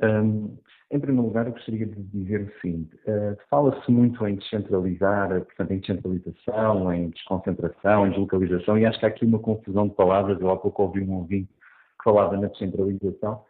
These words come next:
e a verdade é que isto não se trata de descentralização. Descentralizar é passar competências de, da administração central para as autarquias locais. Isso é descentralizar. E depois, entretanto, podemos discutir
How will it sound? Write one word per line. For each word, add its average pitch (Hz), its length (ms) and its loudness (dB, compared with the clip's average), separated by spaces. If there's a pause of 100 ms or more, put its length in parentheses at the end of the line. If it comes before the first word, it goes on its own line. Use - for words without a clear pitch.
(120)
e 131 60 8
a 131 40 8
verdade 131 240 6
é 131 40 0
que 135 80 -2
isto 135 160 -2
não 135 60 2
se - 80 -8
trata 131 260 2
de 131 60 -2
descentralização. 131 840 0
Descentralizar 107 920 2
é 151 60 2
passar 139 420 -2
competências 139 800 -4 (100)
de, 139 180 -2
da 123 200 6
administração 117 560 0
central 120 420 0
para 127 140 2
as 110 80 0
autarquias 110 420 -2
locais. 85 380 -6 (140)
Isso 160 180 -2
é 151 40 4
descentralizar. 147 760 0 (500)
E 226 80 0
depois, 127 260 4
entretanto, 147 600 2
podemos 131 240 4
discutir - 500 0